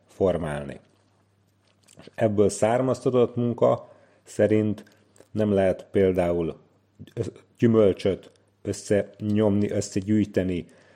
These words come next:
mondjuk száraz, szárított gyümölcsöt egy, sok többet összenyomni egy állagú, ö, valamibe.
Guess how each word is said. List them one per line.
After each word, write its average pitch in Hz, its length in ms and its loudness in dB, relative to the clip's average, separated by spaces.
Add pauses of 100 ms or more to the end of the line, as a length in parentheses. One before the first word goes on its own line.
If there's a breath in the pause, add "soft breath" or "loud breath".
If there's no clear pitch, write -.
(160 soft breath)
mondjuk 87 200 -8
száraz, 101 460 0
szárított 104 540 0
gyümölcsöt 92 640 -2
egy, 92 420 -6 (560)
sok - 320 -10
többet 98 360 2
összenyomni 98 480 -6
egy 98 200 -4
állagú, 90 600 -4 (340)
ö, 85 360 -6 (200)
valamibe. 98 760 0